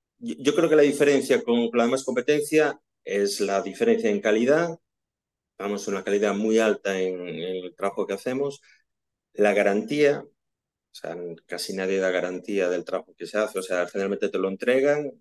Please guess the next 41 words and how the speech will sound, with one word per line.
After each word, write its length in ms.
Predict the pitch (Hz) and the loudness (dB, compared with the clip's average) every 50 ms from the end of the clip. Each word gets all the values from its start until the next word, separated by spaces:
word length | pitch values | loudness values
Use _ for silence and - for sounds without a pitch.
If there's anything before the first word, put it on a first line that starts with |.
| _ _ | _ _
y 80 | _ - | _ -8
si 220 | - - 107 - | -4 -4 -4 -4
te 80 | - 92 | -4 0
va 140 | 92 92 95 | 2 2 4
bien, 200 | 95 101 98 95 | 4 2 0 0
te 80 | - | 0
va 140 | 92 95 92 | 0 0 2
bien, 180 | 95 110 117 131 | 2 2 0 0
y 40 | - | 0
si 120 | - 101 | -4 -6
no 80 | 92 87 | -6 -6
te 80 | - 87 | -4 -2
va 120 | 87 87 | -2 -2
bien, 560 | 90 95 101 104 113 120 135 143 139 - _ _ _ _ _ _ _ _ _ | 0 2 2 2 2 0 -4 -6 -8 -10 _ _ _ _ _ _ _ _ _
pues, 520 | - 90 87 87 - - - - - - - | -6 -6 -6 -6 -10 -12 -14 -14 -12 -10 -8
eh, 140 | 80 80 - - - - - - - _ _ _ | -8 -8 -10 -10 -16 -20 -20 -20 -20 _ _ _
allá 300 | - 90 92 95 95 92 | -2 0 2 2 2 2
tú 160 | - - 104 107 | 0 -2 -2 0
y, 840 | 107 107 104 101 98 90 85 85 82 78 78 85 87 85 87 87 87 _ | 0 0 0 0 -2 -2 -4 -6 -6 -8 -12 -20 -20 -20 -20 -20 -20 _
y 80 | 85 - | -12 -4
te 100 | - 82 | -2 0
arreglas. 400 | 87 104 101 85 82 80 82 85 | 2 2 2 2 0 -4 -4 -4
De 100 | 87 90 | -4 -4
hecho, 320 | 90 - - 113 104 - _ _ _ _ _ _ _ _ | -4 -4 -4 -4 -4 -4 _ _ _ _ _ _ _ _
nos 200 | 90 87 - 95 | -10 -8 -8 -8
está 180 | - - 95 | -4 -2 0
viniendo 400 | 92 95 95 101 101 95 98 92 | 0 0 0 0 0 0 0 -2
gente 540 | 92 - 104 101 98 98 - 120 - 240 - _ _ _ _ _ _ _ _ _ | 0 0 -2 -2 -2 -2 -2 -4 -4 -4 -6 _ _ _ _ _ _ _ _ _
con 220 | _ 98 98 92 - | _ -4 -4 -4 -4
calzado 760 | - - 95 95 92 - - 113 110 107 98 - 101 95 82 | -4 -2 -2 -2 -2 -2 0 2 2 2 2 2 0 -2 0
que 80 | - 85 | 0 0
le 80 | 90 | 0
hacen 220 | 101 101 - 101 95 | 0 -2 -2 -4 -6
otro 200 | 98 98 - 107 | -6 -4 -4 -6
sitio 500 | 107 - 131 123 - - 143 151 - - _ _ _ _ _ _ _ _ _ _ _ | -4 -4 -6 -6 -2 -2 -2 -4 -4 -6 _ _ _ _ _ _ _ _ _ _ _
para 200 | 101 92 90 - | -4 -4 -4 -4
que 80 | - | -6
se 140 | - - 98 | -8 -6 -6
lo 100 | 87 90 | -6 -6
solucionemos, 560 | - - 87 85 - - 104 117 120 98 87 85 | -6 -6 -8 -8 -4 -2 -2 0 0 -2 -4 -6
¿no? 100 | 87 | -8